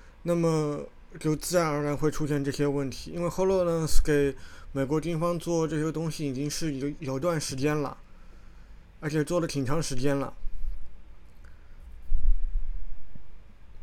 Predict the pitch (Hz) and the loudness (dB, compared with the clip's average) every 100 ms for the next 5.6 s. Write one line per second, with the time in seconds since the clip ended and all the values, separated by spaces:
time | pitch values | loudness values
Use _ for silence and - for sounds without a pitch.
0 | - - - - - - - - 170 170 | -12 -12 -12 -12 -10 -12 -12 -8 -2 0
1 | 156 160 160 151 151 151 151 160 - - | 0 0 0 0 -2 -2 -6 -10 -14 -12
2 | - 190 196 190 208 160 139 135 131 165 | -4 0 2 2 2 8 8 8 2 -2
3 | 160 175 160 - 151 156 151 143 151 143 | -2 -2 -4 -6 -4 -2 0 0 0 0
4 | 123 135 127 135 127 127 123 - 131 131 | -4 -6 -4 -4 -4 -6 -8 -8 -6 -6
5 | 123 - 135 131 127 - | -6 -6 -6 -4 -8 -10